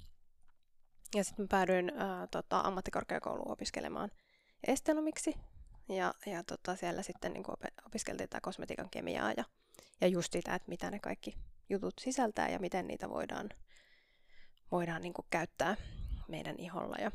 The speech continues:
ja tota, siellä mulla heräsi sit vahva kiinnostus, tai mä niinku tavallaan instantly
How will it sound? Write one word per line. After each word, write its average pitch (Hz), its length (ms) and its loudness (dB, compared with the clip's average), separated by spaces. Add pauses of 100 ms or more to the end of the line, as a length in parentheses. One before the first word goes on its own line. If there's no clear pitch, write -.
(500)
ja 208 220 -10
tota, - 380 -4 (160)
siellä 226 440 4
mulla 190 300 2
heräsi 180 300 2
sit - 160 -6
vahva 175 280 -2
kiinnostus, 196 420 -6
tai 175 160 0
mä 175 180 -4
niinku 170 220 -6 (1200)
tavallaan 175 360 4
instantly - 680 -2